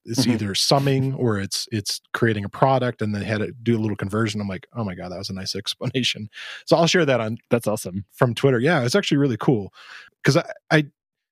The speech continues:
Speaker 1: you know, it's one of these things, like, if y-, you don't live in that world and you don't have it explained well to you, it can be rather hard to think. And now that I've been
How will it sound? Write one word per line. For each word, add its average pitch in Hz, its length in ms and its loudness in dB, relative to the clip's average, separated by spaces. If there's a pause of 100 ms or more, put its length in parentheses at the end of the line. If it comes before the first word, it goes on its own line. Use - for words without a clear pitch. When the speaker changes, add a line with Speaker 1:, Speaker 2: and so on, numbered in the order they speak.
(120)
Speaker 1:
you 294 80 8
know, 143 160 4
it's 165 140 0
one 196 100 6
of - 0 -
these 185 120 0
things, 156 180 2
like, 131 180 2
if 143 140 -4
y-, 165 100 -4
you 123 220 2
don't 147 260 2
live 139 260 4
in 135 100 2
that 113 180 -4
world 131 360 4
and 113 220 -2
you 117 80 0
don't 117 240 0
have 110 140 2
it 110 60 -2
explained 113 380 0
well 101 220 -2
to - 200 0
you, 104 440 0 (100)
it 139 100 -8
can 143 140 2
be 110 360 -2 (640)
rather 123 500 2
hard 139 540 4
to 120 80 -6
think. 147 400 2
And 120 320 2
now 135 200 4
that 131 120 0
I've 117 100 0
been 107 260 -2